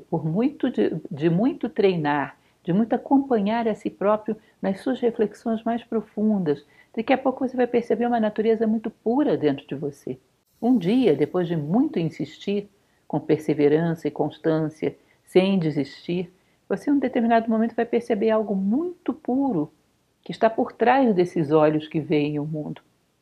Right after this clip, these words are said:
Esses olhos que veem o mundo, aos dez anos veem uma coisa, aos vinte outra, aos trinta, aos quarenta, vai mudando o cenário. Mas existe um observador lá no fundo, por trás dessas mudanças de cenário,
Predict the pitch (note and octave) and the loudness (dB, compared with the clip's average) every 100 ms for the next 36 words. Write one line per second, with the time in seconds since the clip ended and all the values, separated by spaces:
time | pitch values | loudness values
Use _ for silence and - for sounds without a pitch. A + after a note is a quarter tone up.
0 | _ _ - D#3+ G#3+ A#3+ C4 - A#3 B3+ | _ _ -8 -2 2 2 0 -2 0 2
1 | B3+ A3 A#3+ B3+ A3 G3 C4 G#3+ A3+ A#3 | 2 2 2 2 2 2 2 2 2 2
2 | G#3 G#3+ G#3 F3+ - A#3 A#3+ A3+ A3 - | 2 2 2 -2 -2 0 2 2 0 -2
3 | _ - F#3+ E3+ D#3 G#3 A3 G#3+ F#3+ G#3+ | _ 4 4 4 2 4 4 2 0 2
4 | A#3+ A#3 F3+ - - A#3+ A#3 - E3+ - | 2 0 -6 -4 -2 0 0 0 -4 0
5 | G3 F3+ G#3+ A3+ G#3+ - _ G3+ G#3+ A3+ | 0 2 2 0 -2 -4 _ 4 6 6
6 | F#3 C4+ E4+ F3 D#3 - D#3 D#3 C#3 C#3 | 6 6 6 2 2 0 2 2 2 0
7 | D3 _ _ _ _ _ _ _ _ - | -4 _ _ _ _ _ _ _ _ 0
8 | D3+ C#3 E3+ A3+ C4+ - A3+ G#3 G#3 G3+ | 0 2 2 2 0 0 2 2 4 2
9 | G3 F3+ F#3+ G3 G#3 C#4+ D4+ - D4 E4 | 4 4 4 4 2 2 0 0 0 4
10 | B3 D#3+ F#3+ - A3 C4+ G#3+ F3 E3+ D#3+ | 2 2 -4 2 4 6 4 4 2 2
11 | D#3 D3 D3+ D3+ C#3+ C#3 D#3 D#3 D3 D3+ | 0 0 0 -2 -4 -4 -4 -4 -6 -8